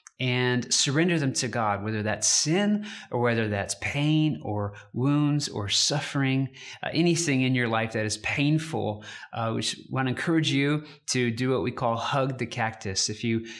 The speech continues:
don't understand what that is, we talked last week all about that. I encourage you to go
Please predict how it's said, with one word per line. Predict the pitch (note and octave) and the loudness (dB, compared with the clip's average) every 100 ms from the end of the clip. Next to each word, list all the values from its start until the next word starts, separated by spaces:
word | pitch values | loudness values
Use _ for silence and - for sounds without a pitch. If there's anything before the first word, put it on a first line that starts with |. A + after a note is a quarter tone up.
| - | -6
don't | A#2+ | -2
understand | A#2 A#2 - D#3 D3+ | 0 0 0 2 2
what | D3+ | 2
that | D3 | 0
is, | D3 C#3 | 0 0
we | B2+ | -2
talked | A#2 C3 A#2 | -2 -2 -2
last | G#2+ A2+ C3 - | -2 0 2 0
week | B2+ B2 | -2 0
all | G#2 A#2 | 0 0
about | A2 A#2 A#2 | 0 0 0
that. | A#2 A2 | 0 0
I | - | -2
encourage | A2+ A#2 G#2+ | -4 -4 -4
you | G#2+ | -4
to | G#2+ | -4
go | A2+ A2 G#2+ | -2 -2 -4